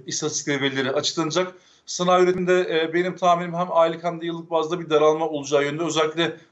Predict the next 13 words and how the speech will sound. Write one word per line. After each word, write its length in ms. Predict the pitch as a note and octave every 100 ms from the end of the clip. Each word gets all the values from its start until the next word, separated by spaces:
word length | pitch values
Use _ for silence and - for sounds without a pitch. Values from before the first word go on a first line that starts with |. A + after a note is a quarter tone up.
| -
Haziran 320 | C#3+ D#3 D#3+
ayında, 560 | E3 D#3+ D#3 D#3+ - C#3+
e, 380 | C#3 C#3 C#3 C3+
bayram 380 | D3 D3+ E3
tatili 380 | D#3+ D#3+ D3+ D#3+
nedeniyle 360 | D3+ D#3 E3 F3+ - _ -
iş 200 | E3 -
günü 140 | E3
sayısının 420 | E3 D#3+ D#3 E3+
da 40 | D3+
azalmış 460 | C#3+ D3 D#3 D3+
olduğunu 340 | E3+ D3+ E3 D3
da 200 | C3+